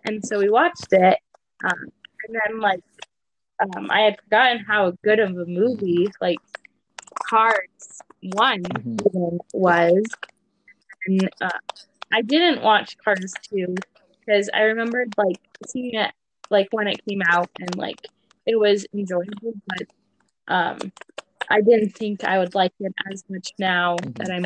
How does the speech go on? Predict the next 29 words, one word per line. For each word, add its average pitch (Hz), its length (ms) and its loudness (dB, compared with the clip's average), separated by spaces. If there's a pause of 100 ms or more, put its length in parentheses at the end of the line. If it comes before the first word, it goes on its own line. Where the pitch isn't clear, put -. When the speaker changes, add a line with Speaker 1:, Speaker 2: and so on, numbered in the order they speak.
(100)
Speaker 1:
older, 202 440 0 (440)
and 202 140 -4
so 214 120 0
I 196 100 2
just 190 300 -6 (100)
watched - 320 -12
Cars 185 300 -4
three, 202 500 0
and, 170 340 -6 (640)
um, - 320 -10 (280)
I 214 120 2
think 262 360 2 (160)
the 202 140 2 (100)
arc, 220 260 2 (340)
the 202 100 -2
story 247 480 0
arc 190 260 0 (400)
between 208 380 -4 (120)
Cars 196 320 0
one 208 400 0
and 190 200 -4
Cars 190 340 -4 (140)
three 220 300 -2 (380)
is 202 220 2
really 208 300 4
good, 202 500 2 (120)
and 208 180 -2
you 208 120 0 (100)
don't 214 280 0